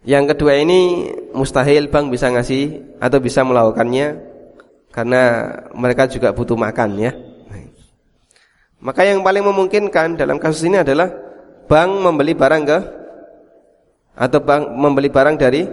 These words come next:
penjual, selanjutnya dia berubah jadi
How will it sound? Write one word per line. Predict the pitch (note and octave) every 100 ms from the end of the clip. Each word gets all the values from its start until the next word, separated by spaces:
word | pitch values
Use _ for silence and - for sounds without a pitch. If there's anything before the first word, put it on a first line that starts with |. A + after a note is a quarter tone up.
| - - - -
penjual, | B2 A#2+ B2+ D#3+ G3 - - -
selanjutnya | E3 D#3 C#3+ E3+
dia | G3 F3+ G3
berubah | E3 D3 F3+
jadi | D#3+ D3 G#3